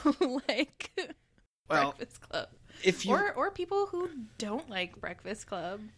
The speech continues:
Speaker 2: If, if the things that you like about Breakfast Club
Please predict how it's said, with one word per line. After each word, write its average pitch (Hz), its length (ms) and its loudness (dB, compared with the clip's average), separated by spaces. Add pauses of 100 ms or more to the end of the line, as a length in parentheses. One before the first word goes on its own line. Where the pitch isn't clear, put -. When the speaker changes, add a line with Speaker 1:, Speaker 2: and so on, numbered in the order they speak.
(140)
Speaker 2:
If, 208 380 0
if 175 220 2
the 175 100 -2
things 202 360 0
that 139 100 -4
you 127 100 0
like 110 240 4
about 90 260 2
Breakfast 92 400 -2
Club 82 380 -2